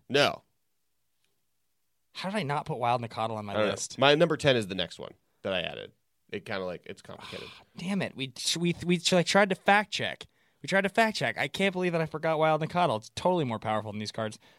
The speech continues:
Speaker 2: Well, yeah, maybe not. All right,
Speaker 1: It's
Speaker 2: that's
Speaker 1: fine.
Speaker 2: fine.
Speaker 1: Yeah, you're good. I, okay, so Wild Nacatl, for those that don't know, it's a green mana, uh, Delver of Secrets. No, it's <laughs>
Speaker 2: Yeah, it's
Speaker 1: for one green mana, you get a one one that if you control also a plains and a mountain, it is a three three.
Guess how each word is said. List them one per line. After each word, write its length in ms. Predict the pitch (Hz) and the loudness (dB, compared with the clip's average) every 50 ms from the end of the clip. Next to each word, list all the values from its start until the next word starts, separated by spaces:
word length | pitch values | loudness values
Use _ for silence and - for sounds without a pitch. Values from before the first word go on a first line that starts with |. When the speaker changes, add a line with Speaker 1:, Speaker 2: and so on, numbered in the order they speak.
| _ _ - | _ _ 2
Speaker 2:
Well, 300 | 165 175 180 175 170 165 - _ _ _ _ _ _ _ - | 6 6 6 6 4 2 -4 _ _ _ _ _ _ _ -6
yeah, 260 | 226 226 220 220 196 165 - | -4 -4 -2 -4 -6 -8 -10
maybe 180 | 147 113 110 | -10 -8 -6
not. 200 | 107 104 101 104 - _ _ _ - | -6 -6 -6 -8 -10 _ _ _ -2
All 80 | 175 160 | 0 2
right, 80 | 151 165 | 2 2
Speaker 1:
It's 80 | 165 | 2
Speaker 2:
that's 120 | - 156 123 | 4 4 4
Speaker 1:
fine. 120 | 110 110 113 | 4 2 -2
Speaker 2:
fine. 40 | - _ _ _ _ _ _ | -6 _ _ _ _ _ _
Speaker 1:
Yeah, 200 | - 170 131 87 - _ _ _ - | -2 -2 -2 -2 -4 _ _ _ -8
you're 100 | 151 160 | -6 -2
good. 220 | 139 127 95 98 - _ _ - | -2 -2 -2 -2 -6 _ _ 2
I, 120 | 139 147 - - - | 4 4 4 2 0
okay, 380 | - 170 160 - 170 139 101 | 0 0 2 2 2 2 2
so 140 | - - 175 | 2 0 2
Wild 200 | 170 208 196 180 156 | 4 4 4 4 4
Nacatl, 300 | - 160 139 127 120 117 | 6 6 6 6 4 2
for 100 | - - | -2 -2
those 160 | 151 139 131 | -2 -2 -2
that 60 | 117 113 | -2 -4
don't 140 | 117 - 98 | -6 -4 -2
know, 180 | 107 101 101 - | -4 -4 -4 -6
it's 160 | - 127 - | -10 -12 -12
a 40 | 139 | -12
green 280 | 127 127 147 147 139 131 | -10 -8 -6 -6 -4 -4
mana, 280 | 131 120 110 107 101 - _ _ _ _ _ _ _ _ _ _ _ _ _ _ _ - | -2 -2 -2 -4 -4 -8 _ _ _ _ _ _ _ _ _ _ _ _ _ _ _ -6
uh, 180 | 95 90 85 85 - _ | -4 -4 -6 -8 -10 _
Delver 240 | - 117 110 107 117 | -4 -2 -2 0 -2
of 80 | 120 - | -4 -4
Secrets. 360 | - 135 - 135 127 - - | -6 -6 -6 -6 -8 -8 -6
No, 80 | 117 95 | -6 -6
it's 140 | 87 - - - | -6 -6 -6 0
<laughs> 440 | - - 180 160 165 107 123 - - | 4 4 4 4 4 -2 -4 -4 0
Speaker 2:
Yeah, 220 | 127 117 101 101 | 2 2 4 4
it's 140 | 104 170 160 | 4 4 4
Speaker 1:
for 60 | 151 | 4
one 180 | 135 156 190 196 | 4 4 4 4
green 160 | 180 185 175 | 4 4 6
mana, 140 | 175 165 160 | 6 6 6
you 140 | 151 151 | 6 4
get 160 | 143 151 143 131 | 2 0 0 0
a 80 | 127 | 0
one 240 | 120 113 127 135 143 | 0 0 0 0 2
one 240 | 147 151 156 165 156 | 2 2 2 2 0
that 180 | 135 127 117 | 0 0 0
if 140 | 104 113 - | 0 -2 -4
you 100 | 117 113 | -8 -12
control 520 | - - 113 107 - - 131 120 117 117 110 | -10 -10 -12 -12 -8 -6 -2 0 0 0 0
also 420 | - 113 117 - - 117 104 69 | 0 -2 -4 -2 -4 -6 -4 -2
a 180 | 90 107 101 95 | -2 -2 -2 -2
plains 400 | - - - 107 110 113 113 107 | -4 -6 -6 -4 -4 -4 -4 -6
and 100 | 110 95 | -6 -4
a 40 | |
mountain, 340 | 92 101 104 117 - 139 123 | -4 -4 -4 -4 -6 -6 -8
it 100 | 117 92 | -6 -6
is 120 | 101 104 95 | -6 -8 -8
a 80 | 98 | -8
three 220 | - - - 120 131 | -10 -10 -12 -12 -12
three. 280 | - - 196 202 214 | -8 -8 -6 -6 -6